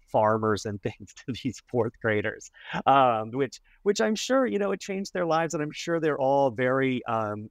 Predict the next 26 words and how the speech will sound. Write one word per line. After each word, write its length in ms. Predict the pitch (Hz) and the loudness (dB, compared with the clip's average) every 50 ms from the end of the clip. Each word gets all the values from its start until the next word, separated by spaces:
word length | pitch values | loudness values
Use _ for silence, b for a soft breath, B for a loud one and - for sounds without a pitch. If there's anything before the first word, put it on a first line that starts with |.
| _ - | _ -4
involved 560 | 135 131 123 101 - 117 117 117 120 107 127 | -4 -2 -2 0 2 4 6 6 4 4 2
and 100 | 123 113 | -2 -2
invested 540 | 107 98 104 101 110 - - - 120 101 98 | -2 -2 0 -2 -2 -2 -4 -6 -6 -6 -6
in 100 | 92 - | -6 0
South 220 | - 107 101 - - | 2 2 2 2 0
American 460 | 110 104 101 101 104 98 - 107 98 | -4 -2 0 0 0 0 -2 -8 -8
affairs 420 | 92 - 117 113 120 131 123 - - | -4 -2 2 4 4 4 2 0 -2
these 240 | 107 101 95 - | -4 -6 -4 -2
days. 380 | - 110 98 90 92 92 87 - b b b b b b b | -2 0 0 0 0 -2 -4 -8 b b b b b b b
Um, 460 | - 147 143 135 131 131 120 110 - _ _ _ _ _ _ _ _ _ _ _ _ - | 2 4 4 4 4 2 0 -4 -14 _ _ _ _ _ _ _ _ _ _ _ _ 0
but 160 | 143 - 196 | 4 4 4
yeah, 260 | 165 175 208 214 170 127 | 6 6 6 6 4 2
it 80 | 165 180 | 4 2
was 160 | 190 151 170 | 2 2 2
a 40 | 151 | -2
blast, 680 | 113 110 101 123 135 156 175 190 202 175 - - - - | -2 -2 -2 -2 -2 -2 -2 -4 -4 -8 -10 -12 -6 -6
though. 220 | 123 101 95 98 | -4 -4 -4 -4
Uh, 300 | 110 127 123 113 113 113 - _ _ _ _ _ _ - | -2 0 0 0 0 -2 -6 _ _ _ _ _ _ -2
and, 200 | 151 151 151 139 135 | 0 0 0 0 -2
and 140 | 143 143 139 | -2 -2 2
I 80 | 143 160 | 2 2
really 320 | 170 170 170 160 156 131 | 2 2 0 0 0 2
loved 260 | 120 120 147 147 - | 2 2 2 2 0
it. 80 | 131 107 | -4 -2
We 120 | 131 135 | -2 -2
made 220 | 123 135 123 104 | 0 -2 -2 -4